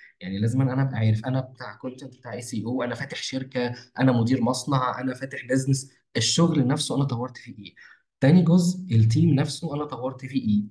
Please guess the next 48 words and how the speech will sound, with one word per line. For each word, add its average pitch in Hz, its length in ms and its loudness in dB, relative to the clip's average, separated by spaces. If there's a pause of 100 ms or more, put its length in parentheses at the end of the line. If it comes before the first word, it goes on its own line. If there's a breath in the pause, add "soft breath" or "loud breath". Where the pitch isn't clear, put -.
(140)
هل 123 140 2
انا 139 140 6
كان 120 160 2
معايا 123 200 4
خمسه 135 380 2
بقوا - 160 -8
سته؟ 143 420 -8 (200 loud breath)
هل 131 80 2
انا 135 140 4
كان 123 200 0
معايا 123 200 -2
خمسه 131 340 -2
بقوا - 240 -6
اتنين 123 300 -2
بس 110 260 -6
بقوا 110 260 -4
اشطر؟ 139 360 -10 (360 loud breath)
ال-، 107 220 6
ال-، 104 240 6
الاوبجيكتيف 110 680 4
انا 131 140 -4
ناوي 143 260 -2
ايه 135 180 -6
اعمل 135 240 -2
ايه 147 120 -4
مع 151 160 -8
التيم 131 280 -4
بتاعي، 101 400 -8 (120)
التيم 123 300 -10
اللي 113 120 -6
بشتغل 117 440 0
معاه؟ 107 360 0 (280 loud breath)
ممكن 156 240 0
التيم 160 300 2
ده 165 80 0
على 147 140 -2
فكره 170 320 0
مش 113 300 -2
لازم 160 200 -4
أن 135 100 -6
يكون 135 260 -6
مديرينك، 110 640 -4
آه، 104 380 -4
مش - 180 -10
لازم 139 140 -2
انت 139 160 -2
تكون 139 280 -2
مديرهم، 117 420 -2